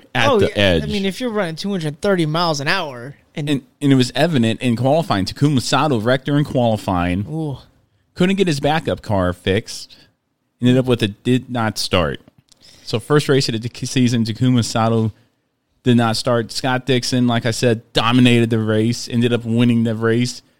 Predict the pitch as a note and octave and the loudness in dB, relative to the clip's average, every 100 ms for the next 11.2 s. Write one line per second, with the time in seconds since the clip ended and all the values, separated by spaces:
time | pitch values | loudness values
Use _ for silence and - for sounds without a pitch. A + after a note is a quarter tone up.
0 | _ _ _ D3+ D3+ D3 A#2+ C#3 A#3 D#3 | _ _ _ 2 4 4 4 2 2 2
1 | F#2+ F2+ - - - - - F#3 D3+ B2 | 2 0 -4 -10 -18 -18 -6 -4 -4 -8
2 | C3+ B2+ A2+ G#2 - G3+ G3+ F3+ C#3+ C3+ | -6 -2 -2 -4 0 2 2 2 0 0
3 | G#2+ G#2+ A2+ - - - _ _ _ - | 2 2 0 -4 -10 -16 _ _ _ -10
4 | - F3 F3 F3 E3 D#3+ D3+ C#3+ D3 C#3+ | -4 -4 0 0 2 2 4 4 4 2
5 | - D3 E3 D3 D#3 C3+ C#3+ C#3 D3 C3 | 2 0 2 0 0 2 2 0 0 -2
6 | - C3+ B2+ B2 E3 G#3 G3 B2+ B2 A#2 | 0 -2 0 2 4 4 2 4 4 4
7 | A2+ G#2+ F#2+ G#2 - A#2 A#2 A#2 _ _ | 0 -2 -2 -4 -2 -2 -2 -2 _ _
8 | _ _ B2+ D#3 - C3+ C#3 D3 - - | _ _ -2 -2 -2 2 4 2 -6 -2
9 | C3 C#3 - _ _ B3 B2+ C3+ - _ | -2 -2 -6 _ _ 2 2 2 -4 _
10 | _ C#3 F3+ E3+ C#3+ C3 C#3 B2+ - A2+ | _ -4 -2 0 0 -2 -2 -4 -2 0
11 | B2 - | 0 -4